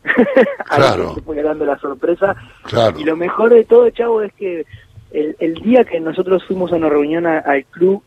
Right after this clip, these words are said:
Speaker 1: para cerrar la fecha, la noche de ese día, eh, yo fui a ver a los Guns N' Roses a, a River, y cuando entré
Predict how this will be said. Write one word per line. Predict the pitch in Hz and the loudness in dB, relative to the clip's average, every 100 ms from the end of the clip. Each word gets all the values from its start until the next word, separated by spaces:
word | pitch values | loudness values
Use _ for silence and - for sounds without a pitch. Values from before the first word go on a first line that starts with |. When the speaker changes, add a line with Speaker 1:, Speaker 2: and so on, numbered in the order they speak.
| - | -2
Speaker 1:
para | 139 127 | 0 0
cerrar | - - 151 180 | 0 0 2 2
la | 180 156 | 2 -2
fecha, | - 180 170 160 151 - _ _ _ _ _ _ _ - | 0 0 2 0 0 -6 _ _ _ _ _ _ _ -2
la | 131 | 0
noche | 139 220 190 - 120 | 4 4 2 -2 -4
de | 123 | -4
ese | 143 139 127 | -4 -4 -4
día, | 120 113 151 - - - - _ _ | -4 -6 -8 -14 -20 -20 -20 _ _
eh, | 139 131 131 123 120 | -2 0 0 -2 -2
yo | - 165 175 - | 2 2 0 -2
fui | 165 | 0
a | 151 | 2
ver | 156 156 | 2 0
a | |
los | 147 139 | -2 -2
Guns | 151 147 | -2 0
N' | 151 | -2
Roses | 151 156 131 120 - | 2 2 0 -8 -8
a, | 120 110 110 107 | -8 -4 -4 -4
a | 123 | -4
River, | 123 135 139 123 135 165 _ _ | -2 -2 2 4 4 0 _ _
y | - | -10
cuando | 127 135 127 135 | 2 2 4 2
entré | 139 - 165 180 185 | 0 2 4 6 4